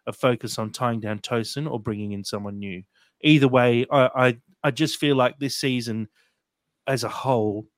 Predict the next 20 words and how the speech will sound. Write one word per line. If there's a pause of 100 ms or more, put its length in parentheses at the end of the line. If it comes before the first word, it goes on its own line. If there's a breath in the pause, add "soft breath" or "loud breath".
when
you
talk
about
Mitro,
you
talk
about (420)
the
Palhinha
hassle,
all,
everything
that's
happened
this
season, (240 soft breath)
it's
been
clunky